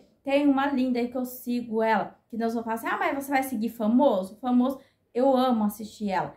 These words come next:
É Evelyn Regli. É, é, ela fala sobre a família dela. Ela fala também essas coisas que, olha, a pessoa rica,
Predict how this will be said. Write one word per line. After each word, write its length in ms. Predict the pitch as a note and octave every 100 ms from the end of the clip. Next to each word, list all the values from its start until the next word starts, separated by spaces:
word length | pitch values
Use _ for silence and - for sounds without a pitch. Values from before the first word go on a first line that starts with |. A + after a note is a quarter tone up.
| _
É 360 | - G3 G3 A3
Evelyn 300 | A#3 B3+ B3+
Regli. 500 | A#3+ F#3+ E3+ B2+ - _ _ _ _ -
É, 260 | A3 - G#3
é, 140 | G3+
ela 180 | G3 G#3+
fala 200 | G#3+ A3
sobre 260 | G#3+ A3 G#3
a 40 |
família 380 | G#3+ G#3+ A3+ A#3
dela. 340 | G#3+ G#3 A#3+ - _ _ _
Ela 240 | C4+ A4 B4+
fala 300 | A4+ - B4
também 240 | A4+ F#4+
essas 260 | F4+ F4 E4
coisas 260 | F4 D4
que, 280 | - E4 -
olha, 300 | C4+ F4+ A4+
a 40 | D#4
pessoa 320 | - D4+ G4
rica, 680 | G4 B3 C#4+ F4+ - G#3